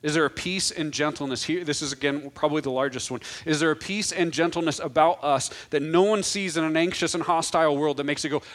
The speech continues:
"How do you do that when there's so much chaos around you?"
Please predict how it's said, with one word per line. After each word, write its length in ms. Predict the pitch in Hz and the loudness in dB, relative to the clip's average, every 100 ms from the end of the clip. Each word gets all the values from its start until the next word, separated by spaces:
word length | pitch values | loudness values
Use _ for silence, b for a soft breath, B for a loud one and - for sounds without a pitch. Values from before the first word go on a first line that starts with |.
| B | B
"How 260 | - 180 | 0 2
do 80 | 220 | 2
you 140 | 202 185 | -2 -6
do 400 | 127 185 214 165 | -6 -4 -2 2
that 200 | 139 143 | 2 2
when 120 | 151 | -4
there's 140 | 147 | -4
so 120 | - | -2
much 220 | 160 156 - | -2 -4 -2
chaos 440 | 175 156 110 - | -2 0 -2 -6
around 340 | 107 101 110 | -8 -8 -12
you?" 200 | 67 127 | -20 -20